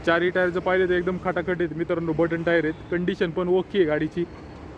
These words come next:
एकदा कॅबिन बी पाहून घ्या, कॅबिन बी मस्त आहे गाडीचं. बीएस फोर मॉडेल असणार आहे,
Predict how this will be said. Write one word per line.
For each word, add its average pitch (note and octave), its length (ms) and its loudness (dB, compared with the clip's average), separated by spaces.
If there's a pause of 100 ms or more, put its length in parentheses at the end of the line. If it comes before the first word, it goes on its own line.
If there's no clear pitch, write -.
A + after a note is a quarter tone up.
(100)
एकदा C#3+ 220 0
कॅबिन E3+ 420 2
बी F3+ 60 2
पाहून F3+ 280 0
घ्या, D3+ 120 0
कॅबिन D#3+ 380 -2
बी E3+ 60 0
मस्त E3+ 340 -2
आहे D3 80 2
गाडीचं. C#3 340 -4 (200)
बीएस F3 180 6
फोर D3 220 -2
मॉडेल D#3 320 -2
असणार D#3+ 300 -4
आहे, D#3 100 -2